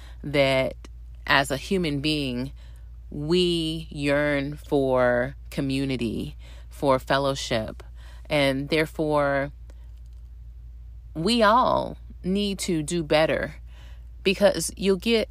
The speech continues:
caught up in your day-to-day routine.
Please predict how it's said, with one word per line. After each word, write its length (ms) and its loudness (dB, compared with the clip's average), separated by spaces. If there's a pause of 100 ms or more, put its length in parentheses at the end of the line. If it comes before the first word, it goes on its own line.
caught 300 2
up 260 4
in 400 2 (420)
your 200 6
day-to-day 580 6
routine. 960 0